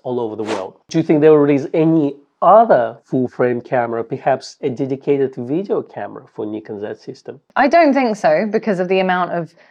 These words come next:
Speaker 2: features that they're packing into the Z nine to really turn it into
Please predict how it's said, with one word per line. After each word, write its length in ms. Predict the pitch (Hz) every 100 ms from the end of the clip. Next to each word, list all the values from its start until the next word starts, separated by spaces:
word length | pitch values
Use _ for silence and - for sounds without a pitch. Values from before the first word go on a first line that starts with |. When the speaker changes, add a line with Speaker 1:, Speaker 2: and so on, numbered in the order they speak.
| _
Speaker 2:
features 500 | - 226 - 202 180
that 140 | 170 165
they're 160 | 160
packing 540 | - - 190 - 185 165
into 300 | 160 165 156
the 140 | 147
Z 180 | 156 151
nine 600 | 147 170 165 151 156 160 - - _
to 140 | -
really 380 | 165 170 175 165
turn 260 | 160 175 160
it 100 | 151
into 640 | 156 156 - 151 151 143